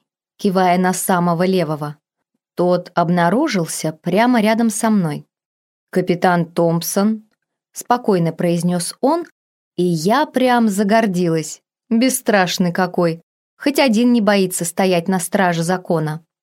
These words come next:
"Я жду вас в своём кабинете через пятнадцать минут, лейтенант", раздалось из визафона Стеф. "Лишние пять минут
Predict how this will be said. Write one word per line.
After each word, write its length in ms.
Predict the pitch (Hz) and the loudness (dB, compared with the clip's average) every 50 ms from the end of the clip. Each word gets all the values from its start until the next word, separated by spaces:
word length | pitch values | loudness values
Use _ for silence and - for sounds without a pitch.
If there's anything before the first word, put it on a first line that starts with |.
| _ _ _ _ _ _ _ _ | _ _ _ _ _ _ _ _
"Я 340 | - 170 180 180 185 185 190 | -4 0 2 4 4 4 4
жду 360 | 170 160 156 160 170 220 220 | 2 -2 -2 0 0 2 2
вас 280 | 202 190 190 185 185 - | 4 2 2 0 0 -4
в 60 | - | -6
своём 540 | - - 175 180 185 202 208 208 202 185 180 | -4 0 2 2 2 4 4 2 2 2 0
кабинете 920 | - 196 196 180 208 208 214 226 254 285 285 269 - - 175 160 151 151 - _ _ _ | 0 0 2 2 4 4 4 4 4 2 0 0 -2 0 0 0 -2 -4 -8 _ _ _
через 400 | - - 202 196 214 208 - - | -4 0 2 2 2 2 0 -2
пятнадцать 800 | - 208 202 196 - 220 226 220 214 214 214 - 214 190 - - | -2 -2 -2 0 0 2 2 4 2 2 0 0 -2 -2 0 2
минут, 440 | 208 226 233 240 226 190 156 - | 2 4 4 4 4 2 2 0
лейтенант", 680 | 196 180 170 170 - 185 185 180 165 156 151 - - - _ _ _ _ _ _ _ _ _ _ | 0 0 0 0 0 0 2 2 2 0 -2 -4 -8 -14 _ _ _ _ _ _ _ _ _ _
раздалось 760 | - 165 185 180 160 160 180 180 180 185 185 180 170 - - _ _ | -4 -2 -2 -2 -2 0 0 0 2 2 0 0 -2 -6 -10 _ _
из 180 | - 190 175 170 | -4 -4 -2 0
визафона 560 | 175 185 165 180 175 170 - 185 180 175 175 | 0 0 0 0 -2 -2 -2 -2 -2 0 -2
Стеф. 460 | 170 - - - 170 156 151 - - _ _ _ _ _ _ _ _ _ _ - | -4 -6 -6 -4 -4 -4 -4 -6 -16 _ _ _ _ _ _ _ _ _ _ -4
"Лишние 720 | 175 170 190 202 269 339 311 - - 220 208 190 185 170 | 0 2 2 4 4 2 2 2 2 2 2 4 2 2
пять 340 | 170 - 190 175 170 - - | 0 0 0 0 0 0 0
минут 420 | 190 185 185 175 160 151 - - | 0 0 2 0 0 -2 -6 -10